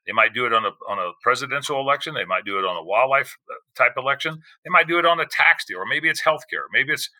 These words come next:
you know, socialistic t-, in, in economic components. But those are the ones that sway the elections, and they need to be educated about specific topics. On our end, hunting and fishing is a specific topic.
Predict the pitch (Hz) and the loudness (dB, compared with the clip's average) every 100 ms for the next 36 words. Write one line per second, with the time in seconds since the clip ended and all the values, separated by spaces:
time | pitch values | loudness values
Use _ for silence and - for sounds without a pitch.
0 | _ _ _ 107 104 - 156 - 120 127 | _ _ _ -8 -8 -2 -2 0 -2 -2
1 | - - - - 104 101 107 113 123 127 | -2 -6 -12 -12 -10 -8 -4 0 0 2
2 | 123 135 - 85 - 90 80 - - _ | 2 0 -6 -12 -10 -10 -10 -14 -16 _
3 | _ 113 - 156 185 196 175 151 147 139 | _ -16 0 0 2 -2 -4 -2 -4 -6
4 | 127 - - 135 123 113 110 _ _ _ | -10 -8 -4 2 4 2 -4 _ _ _
5 | _ _ - 110 110 123 - 98 87 - | _ _ -6 -4 0 0 0 -6 -10 -14
6 | _ _ _ 104 110 113 131 147 151 135 | _ _ _ -6 -4 -2 -4 -4 -4 0
7 | 117 113 107 113 101 101 - 95 85 80 | 0 0 -2 0 0 0 -4 -6 -4 2
8 | 104 113 - - 98 104 95 98 123 120 | 4 4 -2 -12 -10 -14 -12 -4 2 2
9 | - - - _ _ 82 87 147 175 185 | 0 -12 -20 _ _ -4 0 2 2 -4
10 | - _ _ - 113 127 120 156 147 123 | -16 _ _ -2 0 0 -2 -2 -2 -2
11 | 117 110 - 117 - 131 123 123 127 175 | -6 -6 -8 -6 -6 -6 0 0 0 -2